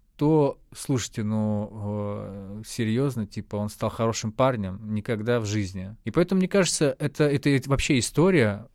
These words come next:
э, "Чеснока", это история про то, что, а, человек, э, у человека в голове возникли вопросы, которые его давно не посещали. Это вообще, кто он такой, кто его отец, куда он едет, зачем он едет. То есть для меня было важно рассказать историю про человека,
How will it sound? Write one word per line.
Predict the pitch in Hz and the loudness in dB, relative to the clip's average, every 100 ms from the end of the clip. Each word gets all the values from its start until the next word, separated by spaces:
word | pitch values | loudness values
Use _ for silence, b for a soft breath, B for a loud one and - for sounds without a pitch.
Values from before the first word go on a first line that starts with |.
| - | -16
э, | 117 113 107 123 113 _ - | -6 -6 -6 -12 -16 _ -8
"Чеснока", | - - 131 - 113 | -6 -2 -2 2 0
это | 107 107 | 0 -2
история | 110 - 135 | -4 0 0
про | - 110 | 2 -2
то, | - 170 | 2 0
что, | 175 - 120 110 | 0 0 0 2
а, | 117 110 107 | 2 6 4
человек, | 104 - 120 113 104 123 175 175 - | 2 0 2 2 2 2 0 0 0
э, | 120 117 113 110 - | 4 4 4 2 -2
у | - 117 | -4 -2
человека | - 131 170 170 | 0 2 2 0
в | 110 | 0
голове | 120 117 131 | 2 4 4
возникли | 156 120 123 147 117 | 4 2 0 0 2
вопросы, | 117 110 175 175 | 2 2 0 0
которые | 127 - 120 | -2 0 0
его | 120 117 | 0 2
давно | 117 104 123 | 2 2 2
не | 143 | 0
посещали. | 131 123 120 - 117 98 90 95 | -2 -6 -6 -2 0 0 -2 -8
Это | 98 - | -10 -8
вообще, | 90 - | -8 -10
кто | - 160 | -8 -4
он | 160 | -4
такой, | - 87 - 117 123 | -4 -8 -4 0 0
кто | 113 - | -2 -2
его | 135 107 101 | -2 -2 -2
отец, | 92 - 107 113 - | -4 -2 -4 -2 -6
куда | - 101 123 | -6 -2 0
он | 110 | -2
едет, | 92 113 113 98 | -2 -2 -2 -4
зачем | - 107 - 127 | -6 -6 -2 -2
он | 110 | -2
едет. | 101 104 92 - | 0 -2 -4 -4
То | - | -2
есть | 104 | 0
для | 120 | 2
меня | 127 156 190 | 4 4 4
было | 139 123 | 4 4
важно | 101 131 180 127 | 4 6 6 4
рассказать | 113 - 117 107 | 0 0 -2 -2
историю | - 165 180 120 | -2 2 2 2
про | 104 | -2
человека, | - 175 | -2 -2